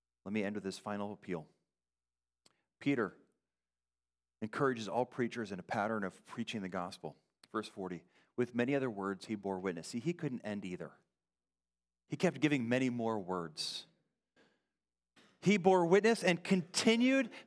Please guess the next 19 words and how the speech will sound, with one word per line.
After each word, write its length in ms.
to 160
exhort 440
them, 300
saying, 540
'Save 400
yourself 400
from 200
this 160
crooked 640
generation.'" 680
I 60
do 100
not 160
mean 140
to 60
be 80
unkind 420
to 120
any, 340